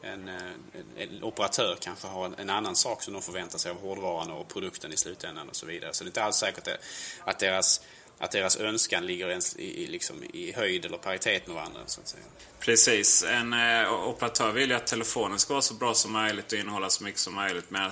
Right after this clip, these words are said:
Speaker 2: en operatör vill ju att det ska vara så mycket, eh, trafik som möjligt egentligen, eh, för det får man ju betala för. Eh, så att, att, att, eh, tjänsterna och sånt ska vara online istället.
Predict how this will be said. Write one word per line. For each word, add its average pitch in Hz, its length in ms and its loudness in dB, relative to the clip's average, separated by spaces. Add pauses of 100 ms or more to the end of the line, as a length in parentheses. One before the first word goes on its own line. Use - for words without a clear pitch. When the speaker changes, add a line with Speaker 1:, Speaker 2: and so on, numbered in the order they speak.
Speaker 2:
en 107 60 -4
operatör 98 440 -2
vill 107 240 0
ju 104 60 2
att 98 360 -2
det 113 100 2
ska 107 140 0
vara 107 100 2
så 104 140 4
mycket, 101 600 0
eh, 110 60 -14 (520)
trafik 113 500 2
som 117 160 4
möjligt 127 600 0
egentligen, 104 640 0 (200)
eh, 92 200 -2
för 98 120 -6
det 98 80 -2
får 95 140 -8
man 95 100 -2
ju 90 60 -6
betala 92 380 0
för. 78 280 -6 (640)
Eh, 78 60 -2
så - 160 -2
att, - 340 -2
att, - 300 -8
att, - 360 -10
eh, 80 400 0
tjänsterna 85 760 0
och 85 280 -8
sånt 95 240 -4
ska 92 240 0
vara 87 300 -2
online 113 420 0
istället. 117 340 -2